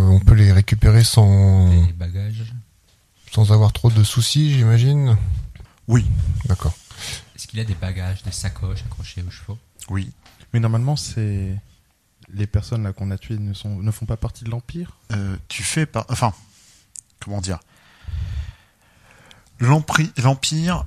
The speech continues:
Speaker 3: a une... la mainmise sur les royaumes qui sont autour. C'est une mainmise qui est plus politique que militaire. C'est des jeux d'alliance.
Speaker 1: Ok, d'accord. Donc, euh, pour moi, c'est des assassins, tout,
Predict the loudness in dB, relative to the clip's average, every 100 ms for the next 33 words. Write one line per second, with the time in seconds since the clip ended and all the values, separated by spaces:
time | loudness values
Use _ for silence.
0 | -2 -2 -2 -4 -6 -6 -2 2 4 4
1 | 2 0 -2 -4 -4 -2 0 2 2 0
2 | -4 -6 -6 -4 -6 -10 -14 -20 -20 _
3 | _ _ -8 -6 -6 -2 0 0 0 0
4 | -2 -4 -6 -8 -4 -4 -4 _ -2 -2
5 | -4 -4 -4 -4 -10 -16 _ -6 -4 -4
6 | -6 -6 -4 -4 -6 _ _ -16 -10 -6
7 | -4 -2 0 0 0 -2 -6 -8 -10 -10
8 | -12 -8 2 2 4 4 4 4 4 4
9 | 4 6 6 6 2 0 4 8 8 6
10 | 4 4 6 6 6 4 4 4 4